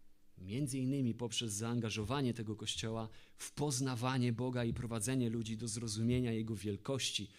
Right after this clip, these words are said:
objawionej przez Niego w Jego Słowie. Pomyślmy przez chwilę o Ezdraszu,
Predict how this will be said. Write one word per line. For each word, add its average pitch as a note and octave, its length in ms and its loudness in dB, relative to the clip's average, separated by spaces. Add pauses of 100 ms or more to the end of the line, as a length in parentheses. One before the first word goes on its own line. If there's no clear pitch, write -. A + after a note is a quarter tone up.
(200)
objawionej A2+ 600 0
przez A2 320 0
Niego G#2+ 360 0 (280)
w G2 60 -8
Jego G2 200 -2
Słowie. F#2+ 360 -6 (3250)
Pomyślmy A#2 340 4
przez A2 220 0
chwilę B2+ 280 0
o A2+ 160 2
Ezdraszu, A#2 600 -2